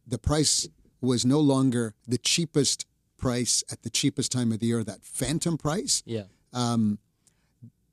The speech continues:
Speaker 1: the customers or the buyers were savvy enough to understand that there was so much price volatility on fresh produce from summer to winter, from spring to fall,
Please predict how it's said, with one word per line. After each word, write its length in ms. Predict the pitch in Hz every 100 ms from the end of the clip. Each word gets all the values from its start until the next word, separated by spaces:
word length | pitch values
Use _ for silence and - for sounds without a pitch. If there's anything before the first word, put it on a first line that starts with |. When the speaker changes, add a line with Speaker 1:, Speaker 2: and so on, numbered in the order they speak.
| _ _ _ _ -
Speaker 1:
the 100 | 127
customers 760 | - 156 - 143 127 110 113
or 100 | 113 110
the 120 | 104
buyers 600 | 98 117 139 139 110 -
were 120 | 117
savvy 420 | - 151 147 139
enough 320 | 120 123 120 -
to 120 | 123
understand 580 | 120 110 - 123 117 113
that 180 | 110 - _ _ _ _ _ _ _
there 300 | 113 117 123
was 200 | 113 113
so 280 | - - 165
much 240 | 165 139 -
price 240 | 127 131
volatility 880 | 117 117 113 107 - 131 120 107 87
on 140 | 110 107
fresh 400 | - 120 101 -
produce 500 | - 151 127 107 -
from 260 | - 123 110
summer 500 | - - 123 120 113
to 140 | -
winter, 600 | 104 117 110 113 107 104 101
from 200 | - 101
spring 380 | - - 117 110
to 100 | 113
fall, 480 | - 175 147 110